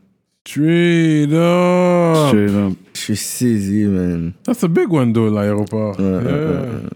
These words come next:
Speaker 2: Mais mon premier travail, j'avais treize ans, bro. Je travaillais à, à un lave-auto.
Speaker 3: Hmm.
Speaker 1: Yeah, c'est des affaires plus indépendantes, autonomes, parce que c'est, c'est cash business.
Speaker 2: Ouais.
Speaker 1: Fait que ouais, ouais, ça c'est quand même, euh,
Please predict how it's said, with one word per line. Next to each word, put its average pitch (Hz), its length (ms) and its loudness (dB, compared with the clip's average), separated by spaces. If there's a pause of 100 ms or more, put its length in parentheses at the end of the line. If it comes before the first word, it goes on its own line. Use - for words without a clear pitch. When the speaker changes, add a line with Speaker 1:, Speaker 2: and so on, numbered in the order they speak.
(120)
Speaker 2:
Mais 113 120 4
mon 113 180 4
premier 139 320 2
travail, 120 400 2
j'avais 101 220 0
treize 104 340 0
ans, 110 140 2
bro. 90 320 0
Je - 140 -14
travaillais 95 540 2
à, 87 260 0
à 90 320 0
un 90 40 2
lave-auto. 92 640 0 (640)
Speaker 3:
Hmm. 107 680 -2
Speaker 1:
Yeah, 135 680 0 (140)
c'est 117 240 -6
des 113 180 0
affaires 117 320 -2
plus 113 640 -2
indépendantes, 113 1080 0
autonomes, 110 600 0
parce 101 120 -10
que 113 100 -6
c'est, 104 220 -2
c'est 101 180 -4
cash 120 320 -2
business. 117 580 -2 (160)
Speaker 2:
Ouais. 101 200 2 (100)
Speaker 1:
Fait 120 120 0
que - 40 2
ouais, 131 440 0
ouais, 117 60 -2
ça 143 140 -2
c'est 139 140 -4
quand 135 160 -2
même, 143 320 0
euh, 123 840 0